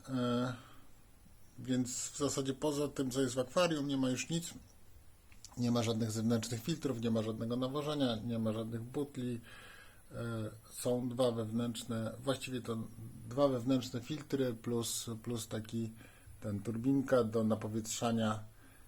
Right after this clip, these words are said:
i poruszania wody. Oprócz tego nie ma nic i nie lepiej byłoby, gdyby były jeszcze dodatkowe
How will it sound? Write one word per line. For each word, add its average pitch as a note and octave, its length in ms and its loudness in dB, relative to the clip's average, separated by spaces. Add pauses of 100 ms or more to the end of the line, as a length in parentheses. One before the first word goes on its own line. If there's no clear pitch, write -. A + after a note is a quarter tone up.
(160)
i B2 80 -4
poruszania A2 580 2
wody. C#3 500 2 (1040)
Oprócz B2+ 400 -8
tego A#2+ 240 0
nie A#2 160 2
ma A2 140 6
nic - 800 0 (200)
i B2 420 4 (480)
nie D3 220 10
lepiej C#3+ 380 6
byłoby, G#2 420 4
gdyby G2+ 300 0
były G#2+ 360 6
jeszcze G2+ 280 0
dodatkowe G2+ 680 2